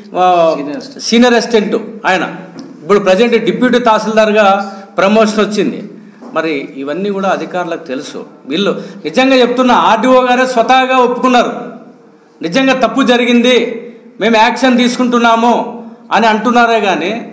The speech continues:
Speaker 1: ఏది, ఏ రకమైనటువంటి యాక్షన్ తీసుకోవాలా? నిజంగా అరెస్ట్ చేయాల్సినటువంటి అవసరం ఉంది, సస్పెన్షన్ చేయాలా, తర్వాత వాళ్ళపైన దీనికి సంబంధించి ఎంక్వైరీ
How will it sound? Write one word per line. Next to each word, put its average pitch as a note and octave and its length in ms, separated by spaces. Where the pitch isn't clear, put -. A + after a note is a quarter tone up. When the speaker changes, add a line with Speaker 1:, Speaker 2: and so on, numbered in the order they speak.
Speaker 1:
ఏది, B3+ 340
ఏ G3+ 180
రకమైనటువంటి C4+ 800
యాక్షన్ A#3+ 340
తీసుకోవాలా? G3 600
నిజంగా G3+ 320
అరెస్ట్ A3 360
చేయాల్సినటువంటి F#3+ 680
అవసరం F3 320
ఉంది, D#3 280
సస్పెన్షన్ A3+ 720
చేయాలా, A3 520
తర్వాత B3 420
వాళ్ళపైన A3+ 800
దీనికి G#3 240
సంబంధించి A#3+ 600
ఎంక్వైరీ B3 460